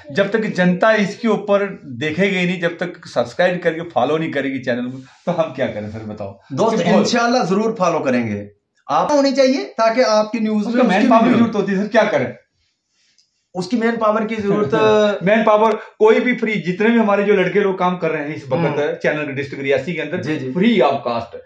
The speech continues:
Speaker 1: किसी से कोई भी ऐड नहीं ले रहे हैं, किसी से कोई, ना तो Facebook से आ रही, ना तो हमारे को YouTube से आ रही, ना तो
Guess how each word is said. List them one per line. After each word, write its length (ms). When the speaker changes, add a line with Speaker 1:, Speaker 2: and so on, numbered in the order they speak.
Speaker 1:
किसी 300
से 200
कोई 520
भी 220
ऐड 300
नहीं 100
ले 120
रहे 120
हैं, 160
किसी 280
से 160
कोई, 480
ना 240
तो 360
Facebook 340
से 120
आ 120
रही, 160
ना 200
तो 180
हमारे 240
को 280
YouTube 280
से 160
आ 120
रही, 220
ना 320
तो 340